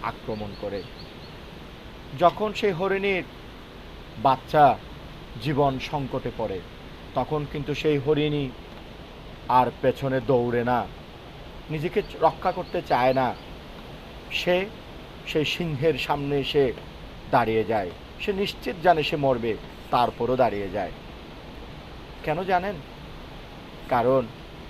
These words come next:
এই পৃথিবীর সর্বশ্রেষ্ঠ ডাল হচ্ছে মাতৃত্ব। মাই পারে এই কাজটি করতে, নিজের জীবনকে বিপন্ন করে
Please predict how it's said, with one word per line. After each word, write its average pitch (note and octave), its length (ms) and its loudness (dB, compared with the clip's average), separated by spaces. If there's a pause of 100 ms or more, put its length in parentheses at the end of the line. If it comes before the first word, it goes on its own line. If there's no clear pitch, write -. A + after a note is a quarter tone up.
(120)
এই E3 200 8
পৃথিবীর G#3+ 460 -2
সর্বশ্রেষ্ঠ - 920 -2 (1400)
ডাল D3+ 240 12
হচ্ছে C#3+ 440 0 (200)
মাতৃত্ব। A2+ 720 -4 (1160)
মাই E3 500 4
পারে D3+ 360 10 (880)
এই D3+ 120 4
কাজটি C#3 460 -2
করতে, A#2 400 -4 (520)
নিজের C#3 400 2
জীবনকে C#3 500 2
বিপন্ন C#3 680 0
করে C#3+ 440 6